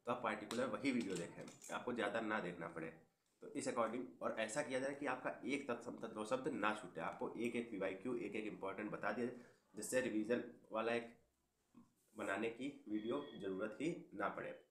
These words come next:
तो ये चीज़ आप लोग भी समझ रहे होंगे कि क्यों एक एक वर्ड को लेकर चला जा रहा है, क्यों इतनी मेहनत आपके लिए की जा रही है। ठीक, तो आप लोगों को इसीलिए बता दिया क्योंकि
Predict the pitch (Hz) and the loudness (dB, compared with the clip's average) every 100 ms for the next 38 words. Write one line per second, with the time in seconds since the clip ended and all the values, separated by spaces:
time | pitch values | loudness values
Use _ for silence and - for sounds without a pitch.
0 | _ _ - 101 113 120 117 120 120 117 | _ _ -10 -6 -2 4 6 6 4 2
1 | 107 104 98 98 101 107 120 - - _ | 0 -2 -2 -2 -2 0 -2 -4 -16 _
2 | _ _ - 120 - 131 117 - - _ | _ _ -2 -2 2 2 2 -2 -14 _
3 | - 120 120 110 113 117 113 104 110 107 | -2 2 2 4 2 2 0 -2 -2 0
4 | 104 104 101 101 95 110 107 - 110 110 | 0 0 -2 -4 -4 -2 -2 -2 -4 -4
5 | - - - 98 98 107 101 95 104 110 | -12 -20 -16 -6 -2 0 0 0 -2 0
6 | 151 - - 117 95 85 - - 76 - | 0 -2 0 2 4 2 0 -4 -6 -10
7 | - _ _ _ _ _ _ - 156 - | -16 _ _ _ _ _ _ -4 -4 -4
8 | 120 104 - - _ 104 117 120 120 - | -4 -4 -6 -20 _ -4 2 2 2 0
9 | 127 123 107 104 113 127 113 120 | 2 4 4 2 2 0 -4 -6